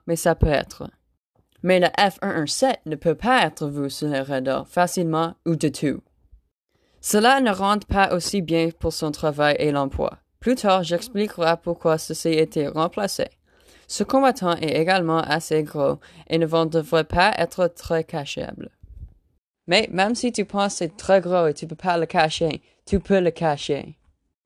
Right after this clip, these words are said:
Très, très facilement avec toutes les modifications qu'ils ont mis dessus. Ceci mesure soixante-cinq pieds, onze pouces de long,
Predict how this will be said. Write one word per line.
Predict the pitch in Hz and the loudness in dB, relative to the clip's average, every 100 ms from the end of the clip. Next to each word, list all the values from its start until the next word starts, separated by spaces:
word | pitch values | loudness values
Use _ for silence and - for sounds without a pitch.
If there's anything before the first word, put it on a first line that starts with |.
| _ _ _ - | _ _ _ -4
Très, | - 190 | 2 2
très | - 185 160 | 2 0 0
facilement | - 160 - 156 147 139 | 2 0 0 -4 -4 -4
avec | 135 139 147 | -4 -2 -4
toutes | - 185 | -2 -4
les | 170 | -2
modifications | 165 160 156 160 160 143 - 139 | 0 0 0 -2 -4 -4 -4 -8
qu'ils | - 147 151 | -4 -2 -2
ont | 143 | -2
mis | 139 139 - - | -2 -4 -8 -14
dessus. | 135 - - - _ _ _ _ _ _ _ _ _ _ _ - | -12 -12 -14 -18 _ _ _ _ _ _ _ _ _ _ _ -6
Ceci | - 208 285 | -2 2 2
mesure | 381 320 202 202 196 | 4 2 2 0 -2
soixante-cinq | - - - 202 226 277 247 - - - - 147 151 - | -6 -8 0 0 2 -2 -4 -10 -16 -6 -2 0 -2 -4
pieds, | - 147 135 156 _ _ - | 0 2 2 -4 _ _ 0
onze | 185 202 | 0 0
pouces | - 156 143 - - _ - | -2 -4 -2 -6 -12 _ -2
de | 175 | 2
long, | 170 113 | 2 2